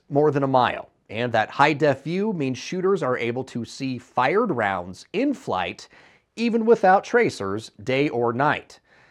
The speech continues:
That means shooters can target adjust on the fly, without a bunch of bright tracer rounds giving away their firing positions.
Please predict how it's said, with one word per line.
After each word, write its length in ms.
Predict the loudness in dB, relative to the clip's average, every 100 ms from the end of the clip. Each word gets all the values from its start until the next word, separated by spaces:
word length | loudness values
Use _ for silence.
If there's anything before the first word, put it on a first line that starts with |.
| _
That 220 | 0 0
means 320 | 0 -6 -6 -10
shooters 480 | -6 -2 0 0 -2
can 260 | -2 -2
target 360 | 0 0 2 0
adjust 440 | 0 0 0 -2
on 180 | -4 -2
the 80 | -4
fly, 340 | -6 -6 -6 -12 _
without 280 | _ -4 -4
a 40 |
bunch 240 | -2 -4 -4
of 200 | -8 -4
bright 280 | -2 -2 -4
tracer 460 | -4 -4 -2 -4
rounds 460 | -4 -4 -6 -10 -16 -20 -20 _ -8
giving 180 | -4 -2
away 280 | -2 -4 -6
their 100 | -6
firing 480 | -2 0 0 -2
positions. 680 | -6 -10 -10 -12 -16 -20 -20